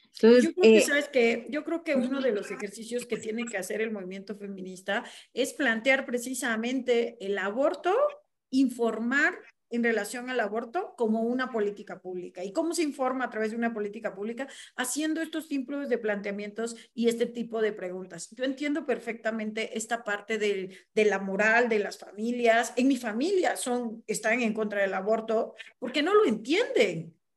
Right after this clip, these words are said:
Speaker 2: porque no se han planteado estas preguntas, porque cuando empezamos a platicar y empieza,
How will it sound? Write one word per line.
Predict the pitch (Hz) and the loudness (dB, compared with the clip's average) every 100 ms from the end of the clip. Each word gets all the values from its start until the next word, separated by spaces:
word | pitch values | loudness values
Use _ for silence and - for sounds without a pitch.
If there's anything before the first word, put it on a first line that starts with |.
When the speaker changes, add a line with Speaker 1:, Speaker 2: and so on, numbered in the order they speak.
| _ | _
Speaker 2:
porque | 240 269 | -4 2
no | 285 311 349 392 - | 4 6 4 2 -6
se | - 311 | 0 6
han | 311 359 | 6 6
planteado | 403 320 269 285 302 | 4 2 4 0 2
estas | 240 233 220 | 0 -2 -10
preguntas, | 220 208 208 208 180 | -4 -4 -4 -8 -10
porque | - 220 240 | -12 -10 -4
cuando | 240 247 | -2 0
empezamos | 233 247 311 415 | 0 2 2 0
a | 440 | -4
platicar | 240 226 214 208 226 | -2 -4 -4 4 4
y | 233 | 6
empieza, | 220 208 220 294 | 0 0 -2 -4